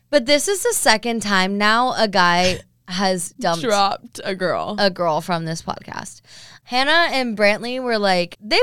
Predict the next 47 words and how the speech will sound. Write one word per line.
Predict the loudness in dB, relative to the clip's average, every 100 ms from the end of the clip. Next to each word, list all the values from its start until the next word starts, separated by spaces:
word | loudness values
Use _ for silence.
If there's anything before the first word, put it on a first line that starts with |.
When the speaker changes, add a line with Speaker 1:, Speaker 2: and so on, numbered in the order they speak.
| 4
Speaker 1:
were | 0
base-, | -4 0 0 0 -2
I | -2
mean, | -2 -8 _ _ _ _
they | -2
were | -2 -2
dating | 0 0 0
without | -4 -6 -8
the | -8
label, | -8 -6 -6 -6 -10 _
quite | 2 2 4
honestly. | 0 -2 -4 -2 0 -2 -6 -2
And | 2 4 4 2 2 4
Speaker 2:
I | 4 4
thought | 0 0
they | -2
were | -4
dating, | -6 -8 -8 -10
dating. | -12 -14 -14 -8 -2
Speaker 1:
everybody | 0 0 0 -4 -4
did. | -6 -6 -4
Basi- | -2 -2 -2 0
Speaker 2:
Oh. | 2
Speaker 1:
they, | 4
like, | 4 4
basically | 2 2 0 2 2
were. | 4 2 2 -4 -12 2
Like, | 4 4 2 -2
that's | 0 0
what's | -4 -4
frustrating. | -2 -2 -2 -4
Like, | -2 -2 0
technically, | 0 0 -2 -2
I | 0
guess | 2 0 -2
it's | -8
a |
situationship | -10 -10 -6 -6 -6 -8 -4 -4 -4
because, | -4 -4
like, | -6 -6
they | -6
were | -6
never | -6 -6 -6 -6
dating | -4 -4 -4 -6
officially, | -8 -8 -8 -6 -6
but, | -6 -2
like, | -2 -4